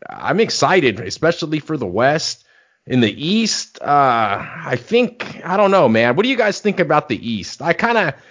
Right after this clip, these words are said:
I'm kinda with, uh, I kinda feel like I have to be with Milwaukee this year. I mean, it, this is a do-,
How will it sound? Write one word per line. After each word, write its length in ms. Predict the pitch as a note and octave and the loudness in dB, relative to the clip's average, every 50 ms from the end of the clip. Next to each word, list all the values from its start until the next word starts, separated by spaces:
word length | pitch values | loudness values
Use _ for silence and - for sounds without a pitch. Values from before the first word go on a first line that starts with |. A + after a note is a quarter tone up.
| - _ _ _ _ | -20 _ _ _ _
I'm 140 | - E3+ F#3 | -2 -2 0
kinda 300 | - B3 B3 B3 A#3 F#3+ | 2 0 0 2 2 2
with, 440 | D#3+ D#3 E3+ E3+ D#3+ D3 C#3+ - - | 2 2 2 2 2 2 0 -2 0
uh, 320 | D3 C3+ B2 A2+ G2+ G2 G2+ | 2 4 4 4 2 0 -2
I 100 | A#2 D#3 | -4 -4
kinda 280 | - - A#3 C4+ B3+ | -2 -2 0 0 -2
feel 220 | G#3 - - G#3 F#3+ | -2 -2 -2 0 0
like 160 | F#3 E3 - | 0 0 0
I 80 | D3 C3 | 0 0
have 240 | B2+ D3 D3 - | 0 0 0 -2
to 80 | - C#3+ | -4 -8
be 180 | A#2+ B2 D#3 E3+ | -6 -6 -6 -4
with 180 | D3 C#3+ C#3+ | -4 -6 -4
Milwaukee 600 | C3 B2 A2+ G#2 G2+ A2 B2 D#3+ F3 - B2+ A#2 | -2 -2 -2 -2 -2 -4 -4 -4 -4 -4 -6 -6
this 240 | A2 A2 G#2+ - - | -6 -6 -8 -8 -8
year. 120 | A#2 A2 | -6 -4
I 60 | G2+ A2 | -4 -2
mean, 160 | A#2+ B2+ D3 | -2 -2 -2
it, 140 | E3+ E3+ - | -4 -4 -4
this 180 | D#3 F#3 F#3 | -4 -4 -4
is 120 | A#3+ A3+ F3 | -2 -2 -2
a 80 | D3 | -2
do-, 440 | A2+ G2 C3 C#3 D#3 D#3 C#3+ A2 D#2 | 0 0 0 0 0 0 -4 -10 -14